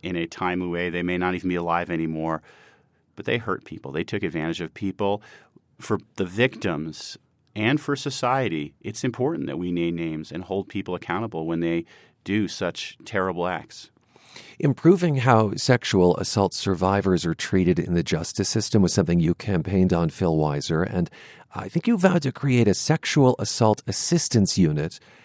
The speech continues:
Speaker 2: with specialized prosecutors and investigators. I wonder if I could ask about the status of that.
Speaker 1: We're working on how we help support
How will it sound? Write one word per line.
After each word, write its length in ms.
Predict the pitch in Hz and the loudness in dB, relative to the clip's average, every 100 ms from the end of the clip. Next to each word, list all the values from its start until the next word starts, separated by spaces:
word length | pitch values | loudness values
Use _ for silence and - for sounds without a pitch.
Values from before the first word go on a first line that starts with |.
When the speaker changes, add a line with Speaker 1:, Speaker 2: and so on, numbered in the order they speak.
| _ - | _ -2
Speaker 2:
with 180 | 95 | 0
specialized 760 | - - 135 - 110 104 95 - | 0 2 2 4 6 6 2 -2
prosecutors 960 | - 143 147 135 - 117 110 113 113 - | 2 2 2 -2 0 0 0 -2 -4 -4
and 180 | 104 90 | -2 0
investigators. 1040 | 85 78 117 - 113 95 95 90 104 - - - - | 0 2 0 0 -2 0 2 2 -2 -6 -10 -20 -20
I 40 | - | -6
wonder 240 | 254 302 | 0 4
if 140 | 220 - | 4 4
I 120 | 135 | 0
could 120 | - | 2
ask 180 | 117 - | 0 0
about 120 | 110 | -2
the 80 | 117 | -2
status 540 | - - 101 82 - | 0 2 4 2 -2
of 120 | 71 - | -6 -8
that. 240 | 107 - _ _ _ _ - - _ _ _ | -10 -12 _ _ _ _ -20 -20 _ _ _
Speaker 1:
We're 180 | - 170 | 2 4
working 500 | 196 160 - 131 117 110 | 6 4 4 4 4 4
on 280 | 107 98 | 4 4
how 300 | 95 113 104 107 | 2 2 4 4
we 200 | 101 95 | 2 0
help 240 | 95 90 | -2 -4
support 600 | - - - 107 92 - | -6 -12 -6 -2 0 -2